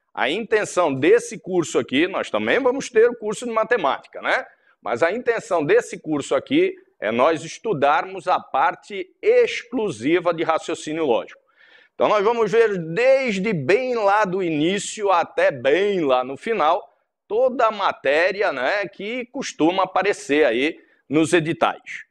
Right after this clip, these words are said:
Lógica sentencial, lógica de primeira ordem, né, que é a lógica quantificada, a lógica sentencial quantificada.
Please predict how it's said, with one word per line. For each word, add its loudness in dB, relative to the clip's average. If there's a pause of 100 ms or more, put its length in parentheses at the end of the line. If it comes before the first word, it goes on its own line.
(180)
Lógica 0
sentencial, -2
lógica 0
de -4
primeira 0
ordem, 0
né, -4
que -8
é 0
a 2
lógica -4
quantificada, -2
a -4
lógica -2
sentencial -2
quantificada. -4